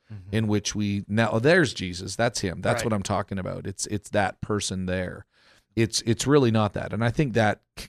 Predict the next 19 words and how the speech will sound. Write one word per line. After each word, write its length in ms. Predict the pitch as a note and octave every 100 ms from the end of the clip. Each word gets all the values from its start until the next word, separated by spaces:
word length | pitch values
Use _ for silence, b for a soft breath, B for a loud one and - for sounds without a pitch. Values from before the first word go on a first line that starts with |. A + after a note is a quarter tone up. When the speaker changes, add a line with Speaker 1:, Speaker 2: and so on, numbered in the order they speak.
| -
Speaker 2:
kind 160 | B2
of 80 | G2+
gets 240 | G#2 G2+ G2+
us 160 | -
into 240 | G#2+ G2+ G2
some, 400 | - F#2 F#2 -
that 160 | G2 -
gets 200 | G2 G2+
us 140 | -
into 140 | F#2+
some 180 | - F2+
trouble, 340 | - A#2 G#2+ F2+
or 80 | F2
that 180 | G2 F#2
gets 180 | F2+
us 160 | F#2 -
into 160 | F#2 F#2
some 200 | F2 F2
problems. 520 | G2 G2+ F#2+ -